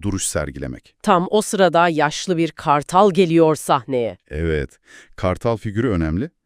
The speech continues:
Speaker 1: Tayan o farklı ruhunu görüyor, "Ruhu göğe ait." diyor.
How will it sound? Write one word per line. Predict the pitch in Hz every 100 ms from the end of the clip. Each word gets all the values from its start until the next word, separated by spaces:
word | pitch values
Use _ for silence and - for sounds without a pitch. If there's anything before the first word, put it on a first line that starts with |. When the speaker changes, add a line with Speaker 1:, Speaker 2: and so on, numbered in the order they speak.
| _ - - -
Speaker 1:
Tayan | 90 107 127
o |
farklı | 113 - 95 - 113
ruhunu | 98 92 95 92
görüyor, | 78 69 73 135 - _ _ _
"Ruhu | 82 107 98 113
göğe | 95 95
ait." | 101 80 78 -
diyor. | - 85 147